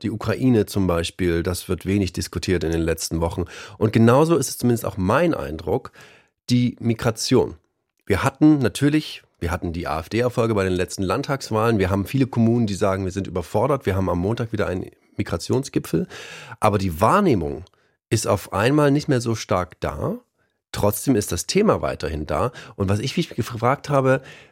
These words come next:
ist das eigentlich gerade eine gute Gelegenheit, um bei der Migration, wie es ja zum Beispiel der Bundeskanzler macht, jetzt einen härteren Ton anzuschlagen, weil es gerade so viel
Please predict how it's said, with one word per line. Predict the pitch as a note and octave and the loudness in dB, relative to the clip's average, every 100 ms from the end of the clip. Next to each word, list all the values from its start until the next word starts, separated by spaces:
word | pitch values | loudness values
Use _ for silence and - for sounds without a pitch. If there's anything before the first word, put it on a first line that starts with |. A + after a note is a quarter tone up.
| _ | _
ist | B2+ D3+ | -2 0
das | C#3+ | 2
eigentlich | B2 C3+ B2 | 2 2 0
gerade | - B2 | 0 2
eine | A#2+ A2 | 2 0
gute | D3 D#3+ | -2 -2
Gelegenheit, | C3+ B2+ D#3 A2 F2 D2+ - - | 2 4 4 2 -2 -4 -8 -4
um | A#2+ B2 | 0 2
bei | A2+ | 2
der | A2 | 2
Migration, | A2 G#2 G#2 F#2 - A#2+ D#3 D3+ | 0 0 -4 -4 0 2 2 0
wie | F2+ | -2
es | E2+ | -4
ja | E2+ | -6
zum | F2+ | -4
Beispiel | E2+ E2+ | -4 -4
der | |
Bundeskanzler | D#2+ A2+ B2+ - A#2+ A#2+ A#2+ | -2 0 0 -2 -4 0 0
macht, | A2+ A2 - | 0 0 -2
jetzt | G#2 G#2+ | -2 -2
einen | G2+ | -2
härteren | G2 G2 G#2 G#2 | -4 -4 -4 -4
Ton | G2 C3 A#2 | -2 -2 -2
anzuschlagen, | - - - A1+ D#2 D#2+ | -6 -10 -8 -6 -6 -2
weil | F#2 A#2 - | 0 0 0
es | G#2+ - | -4 -4
gerade | - F#2+ F#2+ | -2 0 0
so | G#2+ | -6
viel | A2 | -8